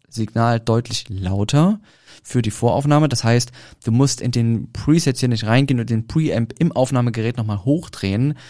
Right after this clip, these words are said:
Du reduzierst quasi Grundrauschen. Aber, ähm, ja, ich bin da eher so ein Fan von noch ein bisschen authentisch und wenn's ein bisschen rauscht, ist das okay, weil dadurch lebt das. Aber das ist, wie gesagt, wieder eine Frage des persönlichen Geschmacks.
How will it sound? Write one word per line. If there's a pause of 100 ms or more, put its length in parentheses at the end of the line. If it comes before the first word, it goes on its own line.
(160)
Du
reduzierst
quasi
Grundrauschen. (400)
Aber,
ähm,
ja,
ich
bin
da
eher
so
ein
Fan
von
noch
ein
bisschen
authentisch
und
wenn's
ein
bisschen
rauscht, (320)
ist
das
okay,
weil
dadurch
lebt
das.
Aber
das
ist,
wie
gesagt,
wieder
eine
Frage
des (320)
persönlichen
Geschmacks.